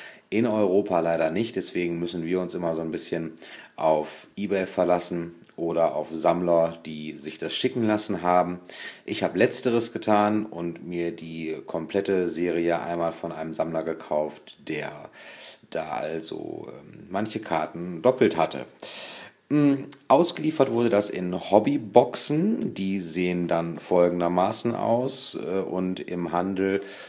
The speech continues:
konnte man die auch bekommen in Amerika, da meistens als Einzelkartenpäckchen, die einen Preis hatten von zwei Dollar neunundneunzig.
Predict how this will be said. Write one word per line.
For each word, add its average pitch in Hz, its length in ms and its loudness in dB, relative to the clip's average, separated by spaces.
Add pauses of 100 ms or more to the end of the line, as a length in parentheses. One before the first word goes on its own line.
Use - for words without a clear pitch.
(140)
konnte 87 380 0
man 82 480 0
die 80 560 -10
auch - 500 2 (160)
bekommen 123 760 2
in 107 200 0
Amerika, 104 760 6
da 87 420 2
meistens 82 460 -2
als - 380 -8
Einzelkartenpäckchen, 101 1400 0 (580)
die 104 180 0
einen 90 260 -4
Preis 82 400 -2
hatten 80 260 -6
von 76 320 -8
zwei 80 420 2
Dollar 76 540 -2
neunundneunzig. 85 1200 -2